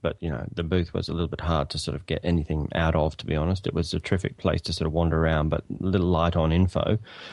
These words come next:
Um, but a Red Ray, domestic Red Ray with, uh, four K footage playing off,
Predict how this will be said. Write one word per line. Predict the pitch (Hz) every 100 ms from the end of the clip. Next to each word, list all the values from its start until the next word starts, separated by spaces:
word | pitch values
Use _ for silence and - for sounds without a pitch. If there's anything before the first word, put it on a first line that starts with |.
| - 98
Um, | 95 92 92 90 92
but | 87 87
a |
Red | 92 95
Ray, | 90 90 87
domestic | 95 107 - -
Red | 85
Ray | 80 80 80
with, | 85 87 85 80 - -
uh, | 85 80 80 80 82
four | 82 92
K | 92 80
footage | - 85 - -
playing | 90 80 85
off, | 80 76 - -